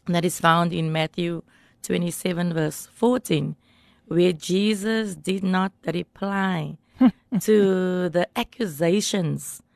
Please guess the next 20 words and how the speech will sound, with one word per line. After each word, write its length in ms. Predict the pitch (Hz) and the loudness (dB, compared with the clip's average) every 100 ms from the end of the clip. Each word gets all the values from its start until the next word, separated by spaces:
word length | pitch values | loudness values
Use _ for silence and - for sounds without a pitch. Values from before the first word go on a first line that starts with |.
| _ _ _ | _ _ _
that 300 | - 165 170 | -2 0 2
were 220 | 165 170 | 0 0
made 680 | 160 156 165 165 180 190 170 - 185 | 0 -2 0 2 2 2 -2 -6 -4
against 480 | - 147 160 165 | -2 -2 -2 -4
him. 180 | 170 147 - _ _ _ _ - | -6 -8 -10 _ _ _ _ -8
If 280 | 165 - | -6 -4
you 600 | 175 170 160 160 156 160 - | -2 0 2 2 0 -2 -2
will 280 | 170 165 | 0 2
read, 400 | 160 180 185 190 - _ _ _ - | 2 0 0 -2 -6 _ _ _ -2
uh, 300 | 165 160 160 | 2 4 4
Matthew 300 | 160 165 180 | 2 -2 -4
twenty-six 640 | 170 160 156 - 214 214 - | -6 -6 -8 -6 -6 -6 -6
up 160 | 185 - | -6 -6
to 60 | |
twenty-seven, 880 | 180 180 165 - 226 226 208 220 220 _ _ _ | -8 -8 -10 -6 0 0 2 0 -2 _ _ _
you 260 | - 190 220 | 0 4 6
will 260 | 220 214 220 | 6 2 0
see 300 | - 254 269 | -4 -4 -4
all 320 | - 247 262 | -2 -2 -2
the 120 | 240 | -4